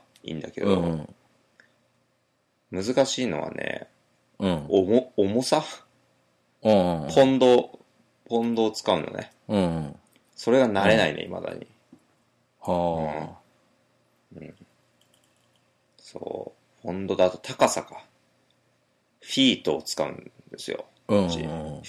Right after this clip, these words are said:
Speaker 1: ートとインチ。
Speaker 2: うんうんうん。
Speaker 1: あー。自分の身長と自分の体重ぐらいはもう覚えたけど、
Speaker 2: うんうんうん。
Speaker 1: なんかパッて言われてもね、なんか想像がまあつかないよね。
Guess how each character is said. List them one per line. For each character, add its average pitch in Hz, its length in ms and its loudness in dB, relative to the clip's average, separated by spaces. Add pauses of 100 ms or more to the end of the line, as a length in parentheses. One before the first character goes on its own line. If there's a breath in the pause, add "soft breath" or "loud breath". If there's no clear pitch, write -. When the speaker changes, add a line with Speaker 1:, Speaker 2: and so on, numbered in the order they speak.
(120)
Speaker 1:
ー - 20 -6
ト 101 120 0
と 90 120 -2
イ 90 80 0
ン 87 160 -4
チ。 - 280 -8 (1040)
Speaker 2:
う 101 80 -2
ん - 20 0
う 92 40 0
ん 85 280 -2
う 80 160 -14
ん。 - 20 -10
Speaker 1:
あ 78 500 -6
ー。 - 140 -20 (840)
自 95 200 -2
分 147 180 0
の 151 140 -2
身 135 180 0
長 135 220 2
と 131 120 0
自 98 140 0
分 110 80 -2
の 113 60 -2
体 110 200 4
重 110 180 -4
ぐ 110 60 0
ら 85 100 4
い - 20 4
は 80 160 2
も 82 200 -2
う 82 40 -2
覚 90 120 4
え 80 40 -2
た - 120 -4
け - 100 -18
ど、 - 280 -10 (560)
Speaker 2:
う 104 80 0
ん 95 40 2
う 87 140 -2
ん 85 40 -4
う 80 40 -8
ん。 78 320 -14 (240)
Speaker 1:
な 101 80 -6
ん - 20 -8
か - 140 -20
パ 156 140 -2
ッ - 40 0
て - 160 -18
言 92 100 4
わ 82 60 4
れ 80 60 0
て 78 100 -10
も 78 80 -12
ね、 - 200 -16
な 85 100 -6
ん 78 60 -10
か - 240 -20
想 107 220 0
像 92 200 0
が 85 100 0
ま 82 120 -6
あ - 40 -14
つ - 120 -12
か 87 100 -2
な 73 100 -4
い - 40 -8
よ - 60 -12
ね。 - 240 -20